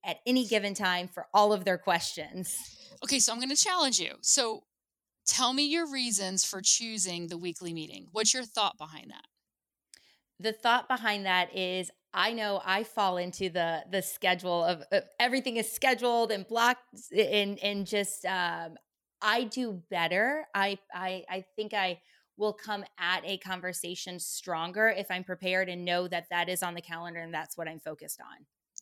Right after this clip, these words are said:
Speaker 2: So here's what I recommend. Um, it's kinda like creativity, right? We can't necessarily schedule creative time. It happens, it flows, it's natural.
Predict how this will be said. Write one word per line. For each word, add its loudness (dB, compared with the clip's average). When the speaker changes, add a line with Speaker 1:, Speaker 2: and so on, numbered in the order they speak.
Speaker 2:
So 2
here's 0
what -2
I 0
recommend. -4
Um, -4
it's 0
kinda 0
like -2
creativity, -4
right? 0
We -4
can't 2
necessarily 0
schedule 2
creative -8
time. -6
It 0
happens, 2
it -4
flows, 0
it's -4
natural. -6